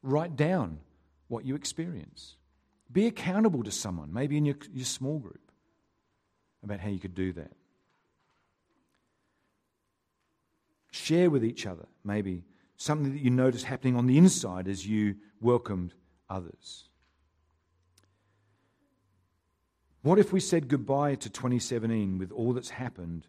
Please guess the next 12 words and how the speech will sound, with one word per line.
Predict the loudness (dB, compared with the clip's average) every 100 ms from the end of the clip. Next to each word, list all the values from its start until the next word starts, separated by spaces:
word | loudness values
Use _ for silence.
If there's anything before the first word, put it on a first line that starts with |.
| _
the | -12
good | 0 2 2
and | 0 2
the |
not | 2 0
so | -6 -10 -10
good, | -12 -16 -20 _ _ -20 _
and | -6 0
we | 0
welcomed | 0 0 4 4 2 -2 -4 -6
twenty | -6 -2 -2 -2
eighteen | -4 -6 -6 -8 -8 -12